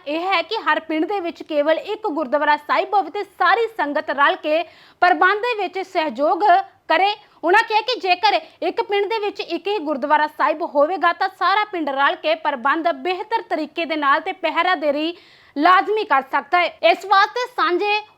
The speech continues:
ਉਦਮ ਤਹਿਤ ਕੰਮ ਕੀਤੇ ਜਾਣੇ ਚਾਹੀਦੇ ਨੇ। ਹਰਜਿੰਦਰ ਸਿੰਘ ਧਾਮੀ ਸਰਕਾਰਾਂ ਤੇ ਵੀ ਹਮਲਾਵਰ ਹੁੰਦੇ ਨਜ਼ਰ ਆਏ। ਉਹਨਾਂ ਨੇ ਕਿਹਾ ਕਿ ਆਪਣਾ ਡੰਗ ਟਪਾਉਣ ਨੀਤੀ ਛੱਡ ਕੇ ਧਾਰਮਿਕ ਭਾਵਨਾਵਾਂ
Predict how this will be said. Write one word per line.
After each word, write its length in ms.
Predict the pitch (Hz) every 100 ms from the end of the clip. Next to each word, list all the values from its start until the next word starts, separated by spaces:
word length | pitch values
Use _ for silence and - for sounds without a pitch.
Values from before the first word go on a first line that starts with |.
| -
ਉਦਮ 360 | 320 440 440 277 - -
ਤਹਿਤ 300 | 311 381 427 381
ਕੰਮ 200 | 311 311
ਕੀਤੇ 280 | 302 311 359
ਜਾਣੇ 200 | 349 359
ਚਾਹੀਦੇ 400 | 359 339 339 440
ਨੇ। 120 | 370 - -
ਹਰਜਿੰਦਰ 380 | 302 302 370 466
ਸਿੰਘ 220 | 453 466 -
ਧਾਮੀ 320 | 415 330 403
ਸਰਕਾਰਾਂ 600 | 403 381 320 - 320 370
ਤੇ 160 | 381 415
ਵੀ 180 | 370 403
ਹਮਲਾਵਰ 540 | 311 302 302 294 381
ਹੁੰਦੇ 260 | 359 285 269
ਨਜ਼ਰ 280 | 262 247 285
ਆਏ। 160 | 349 269 - -
ਉਹਨਾਂ 200 | 302 381
ਨੇ 60 | 427
ਕਿਹਾ 180 | 427 427
ਕਿ 160 | 466 427
ਆਪਣਾ 280 | 381 381 427
ਡੰਗ 220 | 320 285 302
ਟਪਾਉਣ 500 | 311 302 294 359 339 392
ਨੀਤੀ 360 | 302 349 453 381 -
ਛੱਡ 280 | 349 302 320
ਕੇ 180 | 349 359 -
ਧਾਰਮਿਕ 480 | 320 254 277 330 392
ਭਾਵਨਾਵਾਂ 580 | 359 285 247 277 311